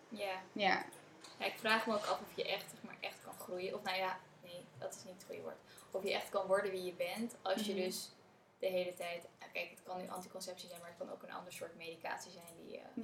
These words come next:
Speaker 2: Ja.
Speaker 1: die zoveel invloed heeft, zeg maar.
Speaker 2: Ja. Nee, ja.
Speaker 1: Ja, het is zo, het is zo raar dat het,
Speaker 2: Ja.
Speaker 1: eh, <laughs> je bent echt een heel ander persoon.
Speaker 2: Ja, je wordt heel erg beïnvloed.
Speaker 1: Ja.
Speaker 2: Je weet niet zo goed meer wie je zelf bent of zo.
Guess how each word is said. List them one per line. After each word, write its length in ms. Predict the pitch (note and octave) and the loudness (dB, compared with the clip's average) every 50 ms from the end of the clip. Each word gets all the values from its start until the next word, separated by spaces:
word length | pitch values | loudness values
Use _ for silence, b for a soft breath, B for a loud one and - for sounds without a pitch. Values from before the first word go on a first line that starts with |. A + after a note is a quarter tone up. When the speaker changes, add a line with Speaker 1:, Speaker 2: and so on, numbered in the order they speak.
| A3 G#3 | 0 0
Speaker 2:
Ja. 120 | G3+ G3 G3 - - - - - - | 0 -2 -4 -8 -14 -18 -20 -20 -18
Speaker 1:
die 160 | - - - | -16 -16 -12
zoveel 300 | - - - - - - | -8 -6 -6 -6 -6 -6
invloed 360 | - F#3 F#3+ F#3 F#3 F#3+ F#3 - | -6 -6 -6 -8 -8 -10 -14 -14
heeft, 180 | - E3 - - | -12 -14 -14 -14
zeg 100 | - - - - | -14 -18 -18 -20
maar. 160 | - - - - - - - - - - G#3+ G#3 | -18 -18 -18 -18 -20 -20 -20 -18 -10 -4 0 2
Speaker 2:
Ja. 200 | G3+ G3 G3 - - - - - - - - - - - - - - - _ _ - - - - B B B B | 2 2 0 -2 -6 -14 -18 -20 -20 -20 -20 -20 -20 -20 -20 -20 -20 -20 _ _ -20 -20 -20 -20 B B B B
Nee, 160 | - A#3 A3+ A3+ | 2 4 6 8
ja. 100 | A#3 A3+ | 8 8
Speaker 1:
Ja, 160 | A3 G#3+ G3 | 8 6 2
het 100 | G3 - | -2 -4
is 160 | - - A3+ | -4 -4 -4
zo, 200 | A3+ C#4 C#4+ C4+ B3 | -2 -2 -2 -4 -4
het 140 | A#3 A3+ - | -6 -10 -8
is 140 | - - - | -8 -8 -6
zo 240 | D#4+ E4 D4 A#3+ A3 | -4 -2 0 0 0
raar 440 | A#3+ D4 D#4 A#3+ - - - A3 A#3+ - - - - - - | 0 0 0 0 0 0 -2 -2 -4 -6 -10 -16 -18 -12 -4
dat 200 | - G#3 G#3+ G#3+ | -2 -2 0 0
het, 160 | A3 G#3 - | 0 0 4
Speaker 2:
Ja. 240 | G#3+ G#3 G#3 G3+ G3+ | 6 10 10 10 10
Speaker 1:
eh, 380 | G#3 - - - - B3+ A3+ A3+ - - - | 10 8 8 8 8 8 8 6 4 0 -8
<laughs> 100 | - - G#3+ | 0 4 6
je 60 | A3 | 8
bent 160 | G#3+ A3 A3 - | 8 6 4 0
echt 200 | C#4 C#4 - B3 | -2 -4 -2 0
een 100 | A3+ A3+ | 2 6
heel 220 | A#3 B3+ C#4 - | 8 8 8 8
ander 220 | - A3+ G#3+ G#3 G#3 | 6 4 2 0 -4
persoon. 360 | - - - - F#3+ F3+ E3+ - - - - - | -8 -10 -10 -8 -8 -8 -10 -12 -14 -20 -10 2
Speaker 2:
Ja, 140 | - A#3 A3+ | 8 10 10
je 80 | A3+ A3+ | 10 10
wordt 160 | A3 A3 A3 | 8 4 4
heel 80 | A#3+ | 2
erg 120 | B3 A#3+ A#3+ | 2 2 2
beïnvloed. 540 | G#3+ G3+ A3 B3 A#3+ - - G#3 G3 G3+ G3+ | 0 0 0 0 -2 -2 -2 -2 -2 -2 0
Speaker 1:
Ja. 280 | G#3+ G#3+ A3 A3 G3 F#3 | 0 2 4 4 4 6
Speaker 2:
Je 120 | A3 G#3+ G#3+ | 6 6 8
weet 160 | A3+ A3 B3 | 8 8 8
niet 180 | B3 B3 B3 - | 8 6 6 4
zo 80 | - | 2
goed 160 | - C4+ C4 | 2 2 4
meer 300 | B3+ A#3+ A3 A3 A3 G#3+ | 4 6 6 6 4 4
wie 120 | G#3 A3 A3 | 2 -2 -2
je 160 | A3 G#3+ G#3+ | 0 0 0
zelf 300 | G#3+ - G#3+ G3+ G3 G3 G3 | 0 0 0 2 2 0 0
bent 400 | F#3+ G3 G3 G3 G3 G3 F#3+ G3+ | 2 2 2 2 2 0 -2 -6
of 120 | G3 F#3+ | -8 -8
zo. 120 | - - | -8 -8